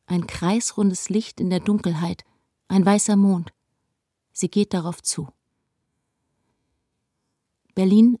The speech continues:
zweitausendeinhundert. Ein kreisrundes Licht in der Dunkelheit, ein weißer Mond. Sie geht darauf zu.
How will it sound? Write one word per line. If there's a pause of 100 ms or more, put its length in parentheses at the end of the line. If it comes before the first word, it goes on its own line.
(120)
zweitausendeinhundert. (1080)
Ein
kreisrundes
Licht
in
der
Dunkelheit, (640)
ein
weißer
Mond. (640)
Sie
geht
darauf
zu.